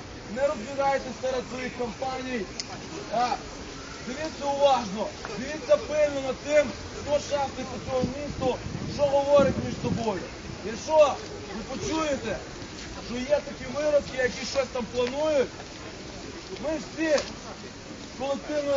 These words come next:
організм, ми всі стихія вулиці. Я переконаний, що ми неодмінно зберемося в тому місті, де буде алярм від когось з вас.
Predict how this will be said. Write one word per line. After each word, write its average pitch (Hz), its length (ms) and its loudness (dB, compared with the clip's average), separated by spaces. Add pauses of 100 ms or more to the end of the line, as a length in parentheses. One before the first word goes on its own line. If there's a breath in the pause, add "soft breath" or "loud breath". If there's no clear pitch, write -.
організм, 254 480 -2
ми 269 120 -2
всі 285 300 -2 (100)
стихія 254 380 0
вулиці. 240 540 0 (480)
Я 240 240 4
переконаний, 285 640 6
що 254 80 -2
ми 269 220 -2
неодмінно 262 400 -2 (120)
зберемося 254 600 -2
в - 40 -2
тому 240 200 2
місті, 240 480 -4 (480)
де 233 60 -2
буде 240 380 -2
алярм 262 440 4 (300)
від - 160 -6
когось 240 320 4
з 202 40 -4
вас. 233 200 4